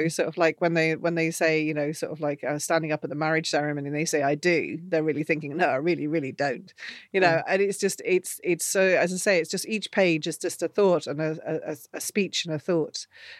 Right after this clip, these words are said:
Speaker 2: And it's just, as I say, the whole, the whole book itself is funny, but it,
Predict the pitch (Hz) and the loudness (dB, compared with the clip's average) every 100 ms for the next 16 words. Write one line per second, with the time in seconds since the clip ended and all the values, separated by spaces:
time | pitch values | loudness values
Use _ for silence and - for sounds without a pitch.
0 | - 165 165 180 190 165 - 170 175 196 | -4 -2 0 0 -2 -2 -4 -4 0 2
1 | 170 170 190 180 190 190 170 180 - - | 2 2 2 2 2 0 0 -4 -4 0
2 | 185 165 165 - 214 185 170 165 - 196 | 0 0 -6 0 2 2 -2 -6 0 0
3 | 180 | 0